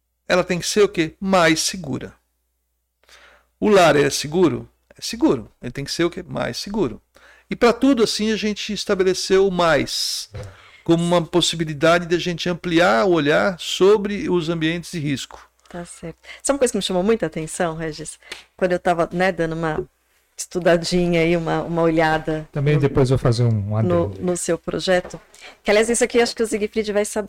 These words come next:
Speaker 2: vai saber. Teve uma
Speaker 3: Eu?
Speaker 2: época <laughs> Espero que sim.
Speaker 3: Ah, vamos ver aí, depende, qual é a batata?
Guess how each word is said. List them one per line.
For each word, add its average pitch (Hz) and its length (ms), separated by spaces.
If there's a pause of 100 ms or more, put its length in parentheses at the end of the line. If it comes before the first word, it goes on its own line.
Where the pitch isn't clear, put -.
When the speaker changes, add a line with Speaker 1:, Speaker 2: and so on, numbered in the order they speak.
Speaker 2:
vai 185 140
saber. - 400 (260)
Teve 214 200
uma 139 100
Speaker 3:
Eu? 196 60
Speaker 2:
época 117 360 (440)
<laughs> - 1400
Espero 180 380
que 233 100
sim. 453 400 (420)
Speaker 3:
Ah, 220 60
vamos 143 240
ver 180 200
aí, 180 300
depende, 143 340
qual 147 120
é 160 40
a 165 40
batata? 151 480